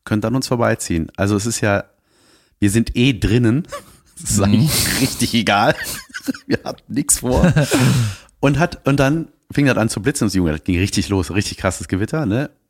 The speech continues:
Speaker 1: Und dann hat mein Vater aber auch bei jedem Blitz, ah,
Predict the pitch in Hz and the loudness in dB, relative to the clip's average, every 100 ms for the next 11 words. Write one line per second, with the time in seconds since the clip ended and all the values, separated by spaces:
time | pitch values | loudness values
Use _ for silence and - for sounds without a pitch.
0 | _ _ _ 107 104 107 120 - _ _ | _ _ _ -4 -2 -2 -4 -8 _ _
1 | _ _ 147 147 131 123 127 - 139 135 | _ _ 0 0 0 0 0 0 0 2
2 | 139 - - - 123 - - | 0 0 -4 0 2 0 -8